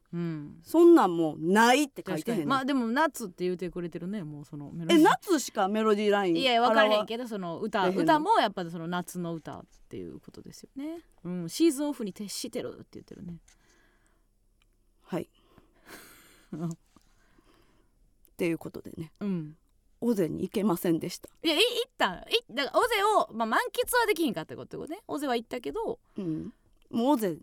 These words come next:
Speaker 2: じゃない、
Speaker 1: なかったんや。
Speaker 2: あそこ。うん。
Speaker 1: うん。
Speaker 2: 知らん、なんか、あの、
Speaker 1: うん。
Speaker 2: スノーボード場に行った。
Speaker 1: <laughs> あ、スノボしたん？
Speaker 2: してない。
Speaker 1: え、どういうこと？
Speaker 2: 雪も降ってないし。
Speaker 1: うん。まあ、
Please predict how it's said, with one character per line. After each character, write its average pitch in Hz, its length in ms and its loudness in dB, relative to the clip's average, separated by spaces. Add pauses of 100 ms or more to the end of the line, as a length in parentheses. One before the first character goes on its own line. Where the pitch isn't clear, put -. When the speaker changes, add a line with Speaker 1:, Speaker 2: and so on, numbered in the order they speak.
Speaker 2:
じ 160 100 -8
ゃ 147 40 -4
な 143 160 -4
い、 151 40 -2
Speaker 1:
な 180 140 0
か 180 120 -2
っ - 140 -6
た 143 80 -10
ん 143 80 -14
や。 101 80 -16
Speaker 2:
あ 107 40 -14
そ 160 60 -4
こ。 156 120 -4 (220)
う 170 40 -12
ん。 165 40 -8
Speaker 1:
う - 20 -8 (160)
ん。 170 160 -20 (280)
Speaker 2:
知 - 200 -4
ら 269 120 2
ん、 269 120 2
な 185 100 -2
ん 185 60 -8
か、 151 120 -10
あ 151 100 -10
の、 147 220 -10
Speaker 1:
う 165 40 -8 (120)
ん。 170 120 -16 (480)
Speaker 2:
ス - 180 -10
ノ 202 240 0
ー - 20 0
ボ 214 240 2
ー 202 40 -2
ド 208 140 -2
場 208 240 0
に 208 140 -2
行 214 100 -6
っ - 20 -20
た。 - 180 -12 (640)
Speaker 1:
<laughs> - 680 -8
あ、 269 80 4
ス - 120 -8
ノ 320 100 0
ボ 311 100 0
し - 80 -4
た 156 120 0
ん？ - 100 -8 (100)
Speaker 2:
し - 140 -6
て 285 160 6
な 208 160 0
い。 185 80 -12 (240)
Speaker 1:
え、 320 200 4
ど 285 60 -6
う 302 40 2
い 311 40 2
う 302 60 -2
こ 247 80 2
と？ 277 60 6
Speaker 2:
雪 294 200 4
も 190 100 2
降 208 100 0
っ - 20 -4
て - 160 2
な 190 120 4
い 180 80 0
し。 208 300 -2
Speaker 1:
う - 60 -8
ん。 190 200 -4
ま 311 140 6
あ、 349 40 0